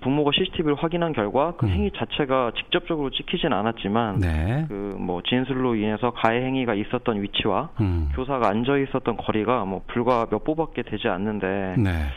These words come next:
Speaker 1: 왜 이런 오랜 기간 동안 가해 행위가 있었던 것뿐만 아니라
Speaker 2: 어.
Speaker 1: 이런 확보된 영상으로도 사고가 있었다는 거를 확인할 수 있는데도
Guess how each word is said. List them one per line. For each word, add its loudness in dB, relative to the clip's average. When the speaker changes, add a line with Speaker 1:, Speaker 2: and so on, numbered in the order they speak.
Speaker 1:
왜 0
이런 0
오랜 0
기간 -2
동안 0
가해 2
행위가 0
있었던 -2
것뿐만 0
아니라 0
Speaker 2:
어. 2
Speaker 1:
이런 -2
확보된 -2
영상으로도 0
사고가 2
있었다는 -2
거를 -2
확인할 -2
수 -6
있는데도 0